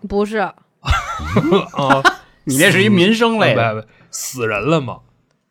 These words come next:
Speaker 1: 有死人。
Speaker 2: 有，
Speaker 3: 快死了。
Speaker 2: 有死人。就是可能这车里边儿死，有，有死人，但是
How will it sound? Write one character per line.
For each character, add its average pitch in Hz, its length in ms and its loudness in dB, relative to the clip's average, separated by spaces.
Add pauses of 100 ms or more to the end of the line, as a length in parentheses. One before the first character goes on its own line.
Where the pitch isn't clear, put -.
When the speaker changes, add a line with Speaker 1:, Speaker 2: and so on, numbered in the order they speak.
(560)
Speaker 1:
有 247 300 2
死 202 260 -2
人。 156 400 -8
Speaker 2:
有， 120 100 -10
Speaker 3:
快 117 280 0
死 - 160 -10
了。 87 280 -8
Speaker 2:
有 127 160 -4
死 117 240 -6
人。 90 120 -18 (360)
就 160 140 2
是 147 60 4
可 120 120 -4
能 139 160 -2
这 170 80 2
车 180 300 2
里 139 100 2
边 113 100 -4
儿 117 200 -2
死， - 380 -18 (200)
有， 110 260 -6
有 117 140 -6
死 120 220 -12
人， 95 200 -18
但 135 120 -4
是 127 260 -4